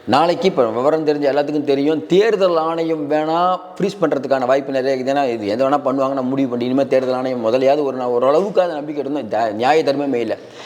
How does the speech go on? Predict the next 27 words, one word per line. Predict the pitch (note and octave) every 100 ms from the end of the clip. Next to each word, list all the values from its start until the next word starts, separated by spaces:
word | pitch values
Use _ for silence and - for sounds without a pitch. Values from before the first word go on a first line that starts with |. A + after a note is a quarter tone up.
| -
அப்படிப்பட்ட | - D3+ - E3+ D3
சூழ்நிலையில் | C#3+ E3 D3+ C#3 D#3
நாளைக்கு | B2 C3+ C#3 B2 A#2
கோர்ட்ல | F#3+ G#3+ F#3 D3+
வந்து, | C#3 C#3 F#3+ G3 -
அ, | A#2 A2+ A2+ G#2+ G#2+
கண்டிப்பாக | A#2 D#3 D#3+ C#3 B2+ E3 - - - - - A#2+
ப-, | B2
எடப்பாடி | A#2 A2 A2+ C#3+ D#3 C3+
பழனிசாமிக்கு | B2 A#2+ A#2+ A2+ A2 D#3 C#3+
ஒரு | A2+
வெற்றி | G#2+ A#2+ C#3
தான் | C3
கிடைக்கும். | A2+ A2 A#2
ஏன்னா, | C#3 B2+ G#2+ F#2+ F#2 F#2+
அ, | F#2+ F#2+ F#2 F#2
நிறைய | F#2+ G#2+
பேர் | A#2+ C#3
சொல்றதை | C3+ B2 B2 A2+
பார்த்தா, | B2 A#2 A2 B2+ - - - - -
ஏற்கனவே | G#2+ A2 C3+ C3
சட்ட | A#2 A2+
வல்லுநர்கள்லாம் | C3+ C3 B2 A2+ B2 B2+
சொல்றதை | B2 A#2+ A2+
பார்த்தா, | A#2 B2+
டெல்லி | G2+ A#2 D#3
ஹைகோர்ட்ல | B2 B2+ B2+ A#2+ B2 C#3+